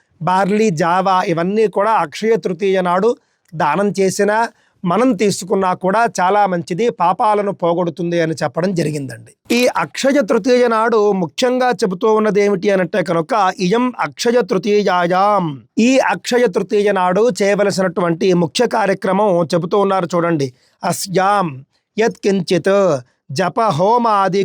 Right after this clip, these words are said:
కృత్యేపి జప హోమ పితృతర్పణ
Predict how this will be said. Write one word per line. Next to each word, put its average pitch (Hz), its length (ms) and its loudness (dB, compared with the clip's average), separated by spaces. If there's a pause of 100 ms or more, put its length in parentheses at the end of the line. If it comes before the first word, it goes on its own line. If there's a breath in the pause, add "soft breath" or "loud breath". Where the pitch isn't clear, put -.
కృత్యేపి 180 800 -2 (480)
జప 175 240 -2 (220)
హోమ 220 400 2 (200)
పితృతర్పణ 196 840 -2